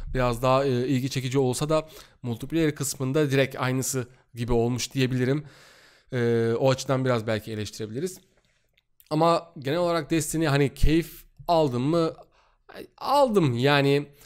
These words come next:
E, tabii ki daha rahat kontrollerle birlikte P C'de nasıl bir, e, oynanış sunacak onu da ben çok, çok merak ediyorum.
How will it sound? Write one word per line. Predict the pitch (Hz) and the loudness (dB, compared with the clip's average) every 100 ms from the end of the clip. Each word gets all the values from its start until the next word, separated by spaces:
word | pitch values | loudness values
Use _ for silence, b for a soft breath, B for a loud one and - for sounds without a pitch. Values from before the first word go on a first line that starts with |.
| B 139 | B -6
E, | 127 123 120 120 120 120 117 | -2 0 0 2 2 0 -2
tabii | 143 135 | -4 -4
ki | - | 0
daha | 143 143 | 2 4
rahat | 139 135 | 2 0
kontrollerle | 135 127 139 139 143 139 | -4 -4 -4 -4 -2 -4
birlikte | 131 123 | -6 -8
P | 131 131 | -8 -8
C'de | 120 143 | -6 -4
nasıl | 143 135 135 | -4 -4 0
bir, | 127 120 b b b - | 0 0 b b b -8
e, | 110 104 107 107 107 | -6 -4 -4 -4 -2
oynanış | 123 120 120 | 2 2 0
sunacak | - 123 113 151 | -2 -4 -2 -2
onu | 147 147 | 0 0
da | |
ben | 131 123 | 0 -2
çok, | 123 113 - | -4 -8 -8
çok | 120 - | -8 -6
merak | 104 98 | -6 -6
ediyorum. | 101 104 160 | -4 -4 -4